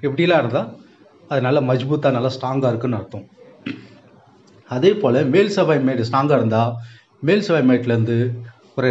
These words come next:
ரேகை சூரிய மேட்டை நோக்கி பிரயாணம் பண்ணியிருக்கும். அப்படி இருந்தா செவ்வாய் பகவான் ஸ்ட்ராங்கா இருக்காருன்னு அர்த்தம். இப்போ சந்திரமேட்டை பார்ப்போம். சந்திரமேடு நல்லா உப்பலா இருக்கும்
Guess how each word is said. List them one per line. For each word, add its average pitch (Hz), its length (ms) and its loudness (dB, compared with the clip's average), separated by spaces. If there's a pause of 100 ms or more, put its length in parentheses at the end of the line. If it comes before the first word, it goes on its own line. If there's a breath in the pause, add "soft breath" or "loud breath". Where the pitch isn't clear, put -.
ரேகை 147 260 2 (220)
சூரிய 220 280 4
மேட்டை 113 240 0
நோக்கி 120 200 0 (100)
பிரயாணம் 139 320 0
பண்ணியிருக்கும். 107 380 -4 (180)
அப்படி 143 260 0
இருந்தா 143 180 0 (100)
செவ்வாய் 143 280 0
பகவான் 117 260 -2
ஸ்ட்ராங்கா 127 340 0
இருக்காருன்னு 123 320 -2
அர்த்தம். 104 220 -10 (840 loud breath)
இப்போ - 140 -6 (140)
சந்திரமேட்டை 196 580 2
பார்ப்போம். 110 280 -4 (1200 loud breath)
சந்திரமேடு 175 480 2
நல்லா 156 120 4 (120)
உப்பலா 160 280 2
இருக்கும் 123 300 0